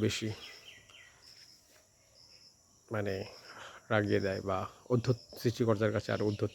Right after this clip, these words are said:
দেখায়। তাই আসুন, আমরা সবাই সবার সাথে ভালো ব্যবহার করি। আমাদের মৃত্যুর পর সব কিছু এভাবে পড়ে থাকবে, কেউ ধরবে না।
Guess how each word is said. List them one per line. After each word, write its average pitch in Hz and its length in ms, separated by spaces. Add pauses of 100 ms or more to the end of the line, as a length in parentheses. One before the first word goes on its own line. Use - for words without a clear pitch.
(140)
দেখায়। - 260 (520)
তাই 123 180
আসুন, 120 200 (100)
আমরা 120 180 (680)
সবাই 135 260
সবার 139 180
সাথে 139 220
ভালো 117 180
ব্যবহার 113 320
করি। - 160 (920)
আমাদের 127 300
মৃত্যুর 135 300
পর 131 140
সব 127 160
কিছু - 180
এভাবে 120 240
পড়ে 120 200
থাকবে, 101 280
কেউ 117 200
ধরবে 113 240
না। 104 100